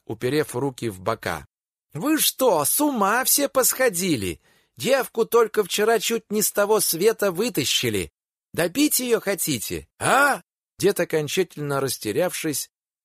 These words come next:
даже не обратил внимания на то, что текст, адресованный вроде бы всем, выкрикивается в лицо ему персонально.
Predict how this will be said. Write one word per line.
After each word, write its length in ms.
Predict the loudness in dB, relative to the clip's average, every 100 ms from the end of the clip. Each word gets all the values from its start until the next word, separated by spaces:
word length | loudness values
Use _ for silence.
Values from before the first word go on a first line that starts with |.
| -4
даже 260 | -2 0
не 100 | -2
обратил 460 | 0 2 2 2 0
внимания 540 | 0 -4 -2 -2 -2
на 140 | -2 -2
то, 160 | -2
что 260 | -2 -4 -6
текст, 560 | -2 -4 -2 -6 -8 -6
адресованный 760 | -4 -2 -2 0 0 0 0 0
вроде 340 | 0 0 -2
бы 260 | 0 -2 -4
всем, 440 | -8 -2 -2 -2 -6 _ _ _ -4
выкрикивается 920 | -4 -2 -4 -2 0 2 2 0 0
в 60 |
лицо 300 | 0 0 0
ему 280 | 2 2 0
персонально. 960 | 0 -2 0 -2 0 -2 -2 -4 -10